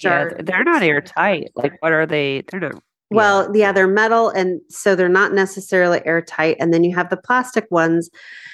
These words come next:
Speaker 2: And since plastic is organic, things move around and
Speaker 1: Oh,
Speaker 2: I
Speaker 1: it just
Speaker 2: don't
Speaker 1: absorbs.
Speaker 2: Yeah.
Speaker 1: Yeah.
Speaker 2: And
Speaker 1: Yeah.
Speaker 2: so
Speaker 1: Plastic absorbs odor.
Speaker 2: Right.
Speaker 1: Yep.
Speaker 2: So things are stored in Mylar bags and glass.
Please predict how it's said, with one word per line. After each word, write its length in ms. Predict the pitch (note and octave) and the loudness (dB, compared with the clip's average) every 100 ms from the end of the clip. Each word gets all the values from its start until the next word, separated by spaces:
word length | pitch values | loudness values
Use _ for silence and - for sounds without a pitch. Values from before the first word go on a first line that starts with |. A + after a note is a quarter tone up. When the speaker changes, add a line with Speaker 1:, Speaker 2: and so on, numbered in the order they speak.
| - - | -18 0
Speaker 2:
And 180 | F3+ E3+ | 0 2
since 240 | F#3 E3+ | -2 -4
plastic 480 | - F#3 F#3+ G3+ G3 | -2 -4 -2 -4 -2
is 140 | F3 | 0
organic, 560 | F3 E3+ F3+ E3+ E3+ - | 0 0 2 2 0 0
things 400 | E3+ E3 D#3+ - | 2 4 2 2
move 380 | E3+ E3 D#3 D#3+ | 4 4 0 -4
around 400 | D#3+ E3 D#3 D3+ | -2 0 0 -2
and 100 | D3+ | 0
Speaker 1:
Oh, 40 | |
Speaker 2:
I 80 | E3+ | 0
Speaker 1:
it 40 | D#3 | 0
just 200 | E3 D3 | -2 -4
Speaker 2:
don't 80 | C#3+ | -10
Speaker 1:
absorbs. 520 | C3+ C3+ C#3 C3 - _ _ | -2 0 0 -4 -20 _ _
Speaker 2:
Yeah. 280 | G3 F3 C3 | 0 0 0
Speaker 1:
Yeah. 220 | A#2+ G#2+ A2 _ _ _ _ _ | -6 -10 -16 _ _ _ _ _
Speaker 2:
And 280 | - F#3+ F#3 | -2 2 2
Speaker 1:
Yeah. 120 | C#3 A2 | 0 -2
Speaker 2:
so 300 | G3 F3+ F3 | 0 2 2
Speaker 1:
Plastic 260 | F#3+ G3+ F#3 | 2 -2 -6
absorbs 380 | D#3 D#3+ D#3+ | 0 0 0
odor. 360 | D3+ C#3+ C#3 C#3 _ _ | -2 -2 -4 -8 _ _
Speaker 2:
Right. 160 | F#3+ F#3+ | -2 0
Speaker 1:
Yep. 120 | D#3 | -2
Speaker 2:
So 160 | - G#3 | 0 -2
things 340 | G3+ B3+ B3+ | 2 0 2
are 80 | A#3+ | -2
stored 360 | A3+ - A3 G3+ | -4 -2 0 2
in 100 | F#3+ | 2
Mylar 440 | F#3+ F#3 F3+ E3+ | 2 2 2 0
bags 420 | E3 E3+ D#3 D#3 E3+ | 0 0 0 -4 -8
and 120 | D3+ | -8
glass. 540 | D3 D#3 A2+ A#2+ - | 0 0 0 -4 -12